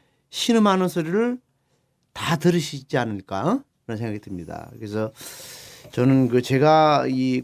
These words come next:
신구약 성서 중에서 가장, 음, 제, 에가, 아, 이렇게 많이 묵상하는 대목 중에 하나가 바로 이 탈출기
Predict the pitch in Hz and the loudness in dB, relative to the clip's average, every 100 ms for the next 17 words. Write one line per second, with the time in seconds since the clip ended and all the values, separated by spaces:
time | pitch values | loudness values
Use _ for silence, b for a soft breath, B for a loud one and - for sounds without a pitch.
0 | - - 220 226 208 202 - - 185 175 | -8 -6 -2 0 4 2 2 -4 -4 -4
1 | 165 165 156 175 190 - _ _ _ - | 0 0 2 2 2 -4 _ _ _ -20
2 | - _ _ _ - - - - - - | -20 _ _ _ -20 -20 -12 -10 -8 -4
3 | - 185 196 - _ _ _ _ _ _ | 4 4 4 -2 _ _ _ _ _ _
4 | - _ 123 147 143 110 104 95 - b | -18 _ -4 -4 0 2 4 2 -2 b
5 | b b b b b - 92 90 90 90 | b b b b b -6 -2 0 0 0
6 | 90 87 90 90 95 101 135 165 233 _ | -2 -2 -4 -6 -2 2 4 4 0 _
7 | - 95 92 92 90 - 85 92 135 120 | -10 -6 -6 -8 -12 -8 -2 4 6 4
8 | 123 - 180 151 131 110 151 247 _ _ | 2 0 4 6 6 4 2 0 _ _
9 | _ _ _ - 113 131 127 120 104 101 | _ _ _ -4 2 2 2 -2 0 0
10 | 107 104 - - 98 90 - 202 - 117 | 0 -2 -4 -4 -4 -4 -4 -4 -4 -10
11 | 95 | -10